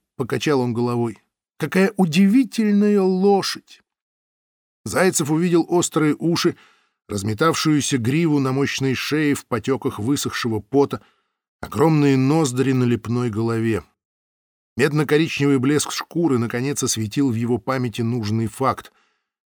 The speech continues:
Перед ним лежал легендарный рысак по кличке Пряник, данный, как легко догадаться, за масть. Резкий угол, под которым была повёрнута голова, говорил, что шея лошади сломана.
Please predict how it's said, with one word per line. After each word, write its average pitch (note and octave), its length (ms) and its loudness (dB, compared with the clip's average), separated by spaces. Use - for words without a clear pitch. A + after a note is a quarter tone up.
Перед G2 280 -4
ним E3+ 400 4
лежал D#3 440 2
легендарный C3+ 920 0
рысак C3 560 -2
по B2 140 -6
кличке A#2 500 -6
Пряник, A#2+ 640 -4
данный, C#3+ 560 2
как A#2+ 220 -6
легко A2 340 -4
догадаться, G#2 800 -6
за F#2+ 200 -4
масть. E2+ 500 -8
Резкий G3 360 4
угол, A3 280 6
под - 140 -2
которым D#3+ 380 0
была D#3 200 0
повёрнута C#3+ 520 0
голова, C#3 400 0
говорил, B2+ 340 -2
что - 200 -6
шея D3 400 0
лошади B2+ 440 -2
сломана. A2+ 640 -4